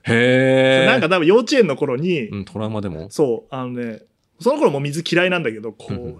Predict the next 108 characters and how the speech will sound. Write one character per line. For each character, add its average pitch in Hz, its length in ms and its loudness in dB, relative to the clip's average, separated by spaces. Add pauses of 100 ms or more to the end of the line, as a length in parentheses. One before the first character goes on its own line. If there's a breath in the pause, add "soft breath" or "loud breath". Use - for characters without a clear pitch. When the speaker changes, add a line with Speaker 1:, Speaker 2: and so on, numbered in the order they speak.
(800 soft breath)
Speaker 2:
当 220 160 6
時 147 120 0
は 127 100 -6
あ 190 60 -6
っ 196 60 -12
た 233 100 -4
の 160 60 -2
よ、 131 80 -4
幼 135 80 -2
稚 139 120 -6
園 139 40 -4
の 131 40 -8
先 123 140 -12
生 135 80 -10
が 117 100 -12
プ - 120 0
ー - 20 0
ル 127 80 -4
に 120 60 -8
投 139 100 -6
げ 147 100 -2
込 156 140 0
む 127 80 -4
み 113 120 -8
た 101 140 -18
い - 20 -20
な。 - 40 -20
Speaker 1:
あ 90 540 -6
ー、 - 40 -20
な 78 60 -18
ん - 20 -14
か 87 60 -10
ね。 90 60 -8
Speaker 2:
そ 160 60 0
れ 165 60 2
で 165 80 2
も 139 260 -2
う 113 40 -10
全 131 260 -4
然 180 160 0
嫌 170 160 0
だ 135 100 -2
っ 110 80 -12
つ - 120 -12
っ - 20 -20
て。 - 60 -20
Speaker 1:
は 92 140 -4
い 90 60 -2
は 110 60 -8
い 107 40 -12 (100)
は 78 160 -14
い 76 60 -14
は 78 160 -20
い。 - 60 -20
Speaker 2:
小 - 280 -2
学 185 160 0
校 139 100 -2
の 127 80 -6
時 120 300 -12
も、 127 240 -8
あ 180 80 -4
の 165 120 -4
さ、 139 200 -4
体 277 160 2
温 156 60 -2
測 160 260 -4
る 127 80 -6
じ 110 80 -12
ゃ - 20 -14
ん。 139 60 -10
今 170 160 -2
の 120 60 -10
コ 180 120 -2
ロ 156 100 2
ナ 117 60 -2
に 113 80 -6
な 156 80 -4
る 143 60 -6
前 135 160 -6
ね。 156 120 -6
Speaker 1:
は 214 80 -2
い 185 60 -2
は 131 140 -2
い - 20 0
は 92 40 -6
い - 20 -10
は 78 80 -8
い。 - 20 -10
Speaker 2:
三 220 160 2
十 156 120 0
七 196 240 2
度 165 100 4
超 151 100 2
え 139 60 0
た 139 80 -4
ら 123 60 -4
入 151 180 -2
れ 156 80 0
な 135 80 0
い 107 40 -4
か 107 60 -10
ら、 98 60 -6
Speaker 1:
う 87 40 -10
ん - 20 -14
う 104 40 -18
ん 98 40 -14
う - 20 -12
ん。 87 40 -12